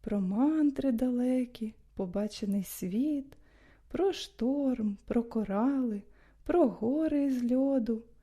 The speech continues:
і про метеори, що падають в воду, і про равлиня, що повзло навмання,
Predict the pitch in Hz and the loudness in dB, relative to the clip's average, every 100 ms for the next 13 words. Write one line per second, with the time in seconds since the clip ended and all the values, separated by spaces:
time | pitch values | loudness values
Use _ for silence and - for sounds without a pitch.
0 | _ _ - 247 302 349 339 269 - 185 | _ _ -6 -2 0 2 2 2 0 -2
1 | 196 262 294 277 269 269 254 254 240 240 | 0 2 2 0 -2 -2 -4 -2 0 2
2 | 214 233 233 233 208 220 233 240 208 208 | 2 2 0 -4 -6 -2 2 2 0 -4
3 | - - - _ - _ - - 226 - | -10 -20 -20 _ -20 _ -20 -4 -2 0
4 | 214 208 202 180 180 165 175 294 381 370 | -2 -2 -2 -4 -6 -4 -2 -2 -2 -10
5 | - _ - - 233 233 196 185 233 339 | -18 _ -8 -2 -2 -2 -6 -6 -2 -2
6 | 415 - - 254 320 226 220 208 190 202 | -4 -6 0 0 2 2 2 2 0 -2